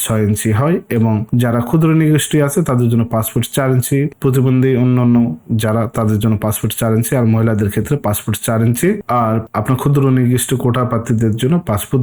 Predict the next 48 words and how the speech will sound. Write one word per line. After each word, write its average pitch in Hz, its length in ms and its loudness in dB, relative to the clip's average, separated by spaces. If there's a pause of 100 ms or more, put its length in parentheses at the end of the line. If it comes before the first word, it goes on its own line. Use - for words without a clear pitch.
দুই 123 200 2
ইঞ্চি। 113 260 0 (180)
এই 139 100 2
হলো 131 200 2
উচ্চতা। 107 320 -2 (180)
অর্থাৎ 120 260 -2 (180)
আপনার 151 220 -2 (120)
যদি 107 200 0 (260)
এসএসসি 135 380 0
পাস 123 140 0 (120)
থাকে 131 240 -2 (260)
সেটা 135 260 0
মাদ্রাসা, 110 380 -2 (100)
কারিগরি, 113 400 2 (140)
কোনো 151 140 2 (100)
সমস্যা 135 300 0
নাই, 139 160 2
টু 135 60 0 (100)
পয়েন্ট 113 220 0
ফাইভ 117 120 0 (100)
জিরো 117 140 0 (100)
উপরে 117 200 0 (220)
বা 120 160 0
টু 143 120 2
পয়েন্ট 123 220 2
ফাইভ 120 120 0 (100)
জিরো 120 160 2 (100)
পেলে 139 220 2
হবে, 147 160 4 (100)
নিচে 120 260 0
পেলে 110 200 0
হবে 127 200 2
না। 180 60 2 (180)
আর 151 100 0
আপনার 151 240 2
বয়স 143 180 2 (100)
যদি 165 180 2 (240)
আঠারো 147 260 2
তিন 151 140 2
দুই 139 120 4
হাজার 131 240 2
পাঁচ 120 120 2 (120)
থেকে 127 180 -2 (140)
আঠারো 117 240 0 (100)
তিন 123 180 0
দুই 120 100 2
হাজার 120 220 0
সাতের 117 260 -2